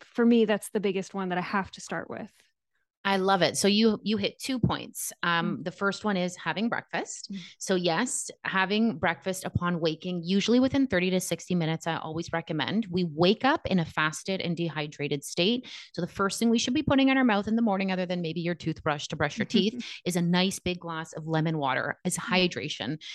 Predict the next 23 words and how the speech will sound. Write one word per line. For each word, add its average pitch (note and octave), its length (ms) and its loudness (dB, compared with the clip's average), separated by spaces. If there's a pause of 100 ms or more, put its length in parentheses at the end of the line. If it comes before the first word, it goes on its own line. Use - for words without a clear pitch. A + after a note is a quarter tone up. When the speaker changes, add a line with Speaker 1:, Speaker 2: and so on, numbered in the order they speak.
(160)
Speaker 2:
So F#3+ 340 4
if F#3+ 220 4
you G#3+ 80 4
are, A3+ 100 6
like, G#3+ 140 2
a E3+ 60 -2
coffee F#3 420 0
first E3+ 420 -2
kind E3+ 180 -2
of D#3+ 120 -4 (180)
person, A#3+ 480 0 (340)
please, A#3 480 -2
like, F#3 140 0
I'm F3+ 140 2
not F#3+ 200 2
saying G3+ 380 -6
you F#3 140 -4
need F3+ 160 -4
to F3+ 100 -6
remove F3 400 -6
coffee. A#3+ 540 -4 (800)
Be B3+ 160 4
strategic C#4+ 640 0